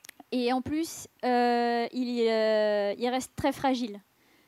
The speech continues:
C'est-à-dire que sur les trois, euh, c-, c'est vraiment celui qui est le plus sur le fil, où en fait on sent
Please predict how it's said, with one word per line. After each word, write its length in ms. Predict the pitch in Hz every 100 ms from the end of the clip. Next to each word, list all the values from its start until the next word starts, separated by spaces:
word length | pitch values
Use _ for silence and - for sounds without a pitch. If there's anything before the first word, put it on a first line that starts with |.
| _
C'est-à-dire 400 | - - 254 262
que 80 | -
sur 200 | 277 294
les 160 | 254 247
trois, 440 | - 269 277 311 339 -
euh, 480 | 240 226 226 220 220
c-, 140 | - -
c'est 200 | - 247
vraiment 360 | 247 262 277
celui 400 | 277 269 240 262 -
qui 80 | -
est 60 | 240
le 120 | 233
plus 240 | 220 269
sur 280 | 277 - 254
le 120 | 254
fil, 380 | 247 - 302 330 311 _ _ - - _ _ -
où 160 | 247
en 80 | 247
fait 280 | - 269 262
on 120 | 247
sent 300 | - 285 269